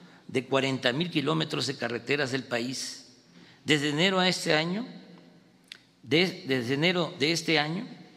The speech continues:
se aplica en la frontera sur la misma política de estímulos fiscales que iniciamos en dos mil diecinueve en la frontera norte. Chetumal ha vuelto a ser zona libre. Se están limpiando de corrupción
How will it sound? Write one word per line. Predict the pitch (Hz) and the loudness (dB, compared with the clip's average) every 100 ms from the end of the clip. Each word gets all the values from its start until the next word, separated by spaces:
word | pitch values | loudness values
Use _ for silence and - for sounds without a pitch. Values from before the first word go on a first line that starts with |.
| - - - - | -20 -20 -20 -2
se | - | 2
aplica | 143 196 220 208 | 2 2 0 2
en | 190 | 2
la | 151 | 2
frontera | 147 147 180 190 | 0 -2 0 0
sur | 160 185 202 - - - - - - | 2 0 -2 -4 -18 -20 -20 -20 -6
la | 123 147 | 4 4
misma | 180 233 233 196 | 4 4 4 4
política | 143 147 170 160 156 175 | 2 -2 -2 -4 -2 -2
de | 131 | -2
estímulos | - 185 180 165 - | 0 2 2 2 0
fiscales | 123 - 160 175 - | -6 0 0 2 -4
que | 139 | -4
iniciamos | 127 - 151 156 170 165 - - - - - _ | 0 2 4 2 -2 -4 -8 -18 -20 -20 -20 _
en | - 123 | -6 -2
dos | 127 | -2
mil | 117 160 175 | 0 0 0
diecinueve | 151 117 117 143 143 156 - | 0 0 0 0 0 -4 -6
en | 123 | -2
la | 113 | 0
frontera | 113 110 131 127 | -2 -2 0 0
norte. | 127 135 135 - - - - - | 0 -2 -4 -10 -16 -18 -20 -2
Chetumal | 147 139 147 151 170 196 - - - - - - | 0 0 0 4 4 4 -8 -18 -20 -20 -20 -4
ha | |
vuelto | 135 160 160 147 | 0 0 0 0
a | |
ser | - 151 | 0 0
zona | 131 143 143 | 0 -2 -2
libre. | 139 135 151 - - - - - _ _ _ _ - - - | -4 -4 -4 -6 -10 -20 -20 -20 _ _ _ _ -20 -20 -10
Se | 127 | 2
están | 185 214 | 4 4
limpiando | 202 - 202 202 202 - - - | -2 0 2 4 2 0 -8 -6
de | 131 147 | -2 2
corrupción | 165 147 - 175 202 214 | 2 2 2 4 4 2